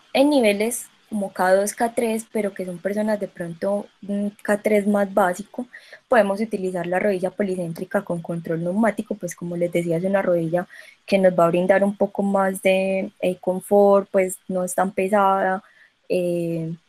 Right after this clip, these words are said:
y a la vez nos va a permitir que ese paciente, pues, como no está tan limitado, conserve la cadencia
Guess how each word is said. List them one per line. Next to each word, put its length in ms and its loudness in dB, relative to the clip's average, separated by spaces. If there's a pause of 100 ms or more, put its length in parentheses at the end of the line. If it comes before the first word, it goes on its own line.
(680)
y 200 4
a 80 4
la 180 4
vez 140 6
nos 200 0
va 60 -2
a 60 -8
permitir 500 -4
que 120 -10
ese 140 -8
paciente, 480 -2
pues, 160 -12
como 240 -10
no 60 -6
está 180 -2
tan 180 2
limitado, 560 0
conserve 460 -2
la 340 -4
cadencia 640 -6